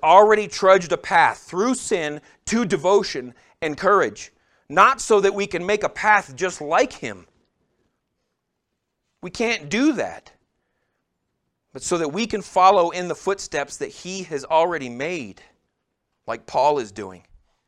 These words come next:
The writer of Hebrews would later say to us in Hebrews chapter twelve, he would say, "Therefore, since we are surrounded by so great a cloud of witnesses, let us lay, also lay aside every weight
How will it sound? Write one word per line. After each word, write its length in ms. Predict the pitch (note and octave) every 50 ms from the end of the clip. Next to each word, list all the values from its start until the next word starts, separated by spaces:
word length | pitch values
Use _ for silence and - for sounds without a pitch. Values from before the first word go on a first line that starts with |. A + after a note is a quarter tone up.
| _ _ _ _ _ _ _ _ _ _ _ _ _ _ _ _
The 100 | - C#3
writer 260 | D#3+ E3+ F#3+ F#3 F#3+
of 120 | D3 C3
Hebrews 560 | - E3+ F3+ E3+ C#3 B2+ G#2 F#2 E2+ - - _ _ _ _ _ _ _ _ _ _ _ _ _ _ _ _ _
would 120 | - D#3+ C3+
later 320 | C#3+ D3+ D#3+ E3+ D#3+ D3
say 180 | - - E3 D#3+
to 140 | D#3 C3 B2
us 180 | A#2 - -
in 180 | - - C3 B2
Hebrews 320 | C3 D#3 F3+ E3 C#3 B2+
chapter 320 | - - D#3+ C#3+ C3+ - A2+
twelve, 440 | - - - B2+ A2 F#2+ E2+ - _ _ _ _ _ _ _ _ _ _ _ _ _ _ _ _ _ _ _ _ _ _ _ _ _ _ _ _ _ _ _
he 100 | - D3
would 100 | C3 A#2
say, 300 | - C#3+ C3+ B2+ A#2 G#2+ _ _ _ _ _ _ _ _ _ _ _ _ _ _ _ _ _ _ _ _ _ _ _ _ _ _ _
"Therefore, 760 | G#2 A2 C#3 F3 G3+ F#3 - - D#3+ C3+ A#2+ A2+ B2 D#3+ - _ _ _ _ _ _ _ _ _ _ _ _ _ _ _ _ _
since 240 | - - F3 -
we 80 | G#3 G#3+
are 60 | G#3
surrounded 460 | - - E3+ D3+ D3+ D3 E3+ G3 F#3
by 120 | E3+ F3+ D#3
so 180 | - - F3
great 280 | D#3 - C3 C#3+ D#3+ F#3
a 40 | G3
cloud 320 | - - F3+ D#3+ F3 F#3
of 120 | F3 C#3+ B2+
witnesses, 460 | C3+ E3 E3+ D3+ C3 - - A#2 G#2+
let 180 | B2 D#3+ G3
us 180 | G3 E3 - -
lay, 200 | C3 D3 D3+ D#3
also 520 | - D#3 D#3 G3 G3 - - C3+ A#2+ A2+ - - - _ _
lay 180 | D3 D3+ F3+
aside 440 | F#3 F3 F3 - D#3+ C#3+ C3 B2 A#2 -
every 320 | D3+ E3 F3 G3 A3+ G#3
weight 440 | D#3+ C3+ C3+ D3+ D3 C3 A#2 - -